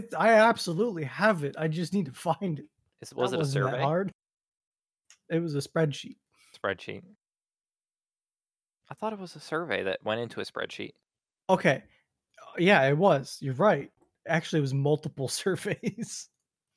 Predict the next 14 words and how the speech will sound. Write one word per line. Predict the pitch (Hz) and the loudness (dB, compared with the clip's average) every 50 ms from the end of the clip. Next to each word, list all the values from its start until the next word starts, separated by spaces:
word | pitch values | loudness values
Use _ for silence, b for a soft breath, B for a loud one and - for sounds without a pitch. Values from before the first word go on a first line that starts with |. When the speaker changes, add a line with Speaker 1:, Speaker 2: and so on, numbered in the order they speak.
| _ _ _ _ _ _ _ _ _ _ _ _ _ _ _ _ _ _ _ _ _ _ _ _ _ _ _ _ _ _ _ _ _ _ | _ _ _ _ _ _ _ _ _ _ _ _ _ _ _ _ _ _ _ _ _ _ _ _ _ _ _ _ _ _ _ _ _ _
Speaker 2:
Oh, | - 120 110 110 117 120 117 113 107 98 95 92 - - - | 2 4 6 8 8 8 8 6 4 4 2 -2 -6 -12 -20
I | - - | -14 -10
think | - 110 104 | -10 -6 -4
I | 104 | -4
remember | 98 98 95 98 98 98 95 | -4 -4 -4 -6 -6 -6 -8
this. | 92 95 98 - _ _ _ _ _ _ _ _ _ _ _ | -8 -8 -10 -14 _ _ _ _ _ _ _ _ _ _ _
It's | _ | _
been | - 139 139 | -8 -8 -4
so | - 135 110 101 | -2 -2 -2 0
long. | 95 98 101 101 101 104 _ _ _ _ _ _ _ _ _ _ _ _ _ _ _ _ _ _ _ _ _ _ _ _ _ _ _ _ _ - | -2 -4 -4 -6 -6 -10 _ _ _ _ _ _ _ _ _ _ _ _ _ _ _ _ _ _ _ _ _ _ _ _ _ _ _ _ _ -6
D | 127 127 | -4 -2
and | 123 123 117 107 | -2 -2 -2 -4
D | 113 110 101 | -4 -4 -4
times. | - - 101 98 95 98 101 - - | -2 -2 -2 -2 -2 -4 -10 -16 -20